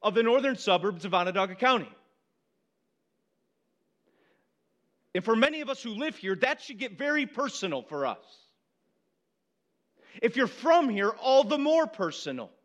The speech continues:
This goes back a decade when Missio Church was planted. That it, these people came to the city, planted in the city. Why?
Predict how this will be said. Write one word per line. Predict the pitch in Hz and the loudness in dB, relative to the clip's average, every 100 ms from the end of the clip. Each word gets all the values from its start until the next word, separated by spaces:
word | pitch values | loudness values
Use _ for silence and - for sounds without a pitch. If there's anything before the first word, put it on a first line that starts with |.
| _ _ _ _ _ _ _ _ _ _ _ _ _ _ _ _ _ _ _ _ _ _ _ _ _ _ _ _ _ _ _ _ _ _ _ _ _ - | _ _ _ _ _ _ _ _ _ _ _ _ _ _ _ _ _ _ _ _ _ _ _ _ _ _ _ _ _ _ _ _ _ _ _ _ _ -12
This | 208 | 0
goes | 269 240 156 | 2 2 2
back | 226 233 240 | 0 0 -8
a | |
decade | 175 254 262 254 202 156 | -6 -4 -4 -4 -4 -4
when | 185 | -4
Missio | 220 - 269 233 196 | -4 -4 -2 0 -2
Church | - 175 - | -4 -6 -6
was | 165 | -14
planted. | - 160 135 - - _ _ _ _ _ _ _ _ _ _ _ _ - | -10 -8 -8 -8 -20 _ _ _ _ _ _ _ _ _ _ _ _ 0
That | 240 | 2
it, | 254 - - _ | 2 -4 -20 _
these | 208 - | -12 -6
people | 262 220 226 - - | -6 -2 -2 -4 -16
came | - 262 285 269 | -4 0 2 0
to | |
the | 202 202 | -4 -8
city, | - 220 170 | -6 -6 -6
planted | - 254 262 262 233 | -8 2 4 4 -4
in | 214 | -6
the | 208 | -6
city. | - 214 | -4 -4
Why? | 160 180 214 269 302 | 0 4 6 4 2